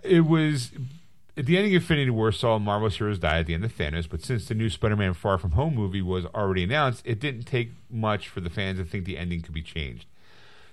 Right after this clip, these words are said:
Turns out that apparently Marvel Studios wanted to keep things secret following the Avengers and, uh, following Avengers Endgame, which makes sense. The heroes die, but Sony put the kibosh on that as Sony demanded a new Spider-Man movie get released in twenty nineteen.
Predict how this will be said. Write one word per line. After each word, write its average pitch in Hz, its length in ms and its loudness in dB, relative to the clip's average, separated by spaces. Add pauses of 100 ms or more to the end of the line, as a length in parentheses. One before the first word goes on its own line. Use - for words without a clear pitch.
Turns 185 260 0
out 156 140 2
that 127 80 -2
apparently 113 400 0
Marvel 101 280 -2
Studios 104 460 -6
wanted 101 160 -4
to 80 60 -10
keep 98 200 -10
things 80 280 -6
secret 185 360 -6
following 185 560 0
the 98 80 -2
Avengers 87 440 -2
and, 85 380 -8
uh, 90 220 -6
following 110 600 -4
Avengers 87 500 -4
Endgame, 82 480 -8 (420)
which 85 160 -6
makes 90 200 -4
sense. 139 360 -2
The 90 140 -6
heroes 87 300 -2
die, 151 340 0
but 107 140 -4
Sony 104 260 -6
put - 140 -4
the 82 80 -10
kibosh 110 440 0
on 87 100 -4
that 85 280 -2 (120)
as 87 200 -6
Sony 98 300 -6
demanded 90 440 -6
a 87 120 -6
new 90 180 -4
Spider-Man 95 460 -6
movie 80 240 -4
get 78 160 -10
released 82 380 -6
in 67 60 -14
twenty 80 260 -10
nineteen. 73 440 -10